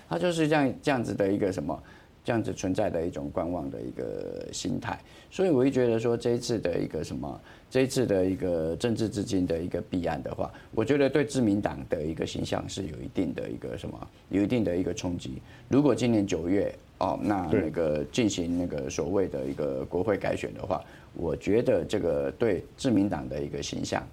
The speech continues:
Speaker 1: 可能会有一，会有一定的一个什么？会有一定的一个伤害。这也就是为什么岸田急着要什么？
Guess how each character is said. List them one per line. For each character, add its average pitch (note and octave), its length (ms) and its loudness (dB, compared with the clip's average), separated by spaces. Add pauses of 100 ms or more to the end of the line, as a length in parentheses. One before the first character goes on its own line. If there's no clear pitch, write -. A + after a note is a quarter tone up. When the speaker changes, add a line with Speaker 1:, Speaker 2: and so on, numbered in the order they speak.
(360)
Speaker 1:
可 - 120 -4
能 F2 180 0
会 F#2+ 180 0
有 C#2 100 -6
一， - 440 -8
会 G2+ 180 2
有 C2 120 -2
一 A1+ 100 -4
定 D#2+ 240 0
的 B1+ 140 -4
一 C2 100 -4
个 - 140 -4
什 - 100 -6
么？ - 220 -6 (200)
会 A#2 140 4
有 D#2 120 0
一 D2+ 60 -6
定 E2+ 240 -2
的 C2 100 -4
一 C2+ 120 -6
个 C#2 100 -4
伤 - 240 -4
害。 B1+ 160 -4
这 B2+ 200 2
也 G2+ 60 2
就 G2+ 100 2
是 G#2 100 2
为 G2+ 180 4
什 D2+ 120 -2
么 C#2+ 200 -2 (280)
岸 A#2+ 180 0
田 E2+ 160 -4 (160)
急 A2 180 0
着 A2 220 2
要 F#2+ 180 2
什 D#2+ 140 -4
么？ G#2 200 0